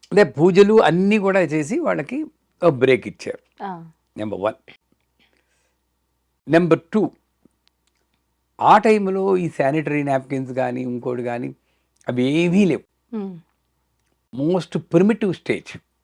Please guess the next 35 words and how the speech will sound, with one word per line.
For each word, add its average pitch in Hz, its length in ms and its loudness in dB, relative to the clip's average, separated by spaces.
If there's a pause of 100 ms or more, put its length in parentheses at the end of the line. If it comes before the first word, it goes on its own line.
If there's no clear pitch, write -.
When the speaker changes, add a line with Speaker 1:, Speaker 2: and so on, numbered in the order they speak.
Speaker 1:
అనుకోవచ్చు. 117 540 -8 (100)
Speaker 2:
అవును. 175 180 -20 (520)
Speaker 1:
నాకు 98 120 -4
బాగా 131 260 2
గుర్తు, 127 300 -10 (500)
చిన్నప్పుడు 113 420 -8 (420)
దానికి 202 200 4
ఒక 202 60 4
సెపరేట్ 180 440 2
గది 170 140 6
పెట్టేసేవారు. 135 640 -6 (240)
Speaker 2:
ఆ. 185 200 -12 (680)
Speaker 1:
ఆ 233 380 8
అంటే 220 180 6
మా 214 120 4
అమ్మగారు, 196 340 4
మా 202 140 4
అక్కగారు 180 320 4
వెళ్ళి 180 200 4
ఆ 175 60 6
గదిలో 147 260 2
కూర్చునేవారు. 107 500 -8 (880)
నీకు 165 280 -2
ఎందుకు 147 440 -2
కూర్చుంటున్నారో 220 640 -2
నాకు 202 160 -2
అర్థమయ్యేది 135 440 -4
కాదు, - 140 -14 (1160)
చెప్పేవారు 277 400 0
కాదు 202 220 0
ఆ 170 80 2
రోజుల్లో. 165 320 -6
Speaker 2:
అవును, 185 80 -14
అవును. 180 240 -14 (220)
చాలా 180 440 -8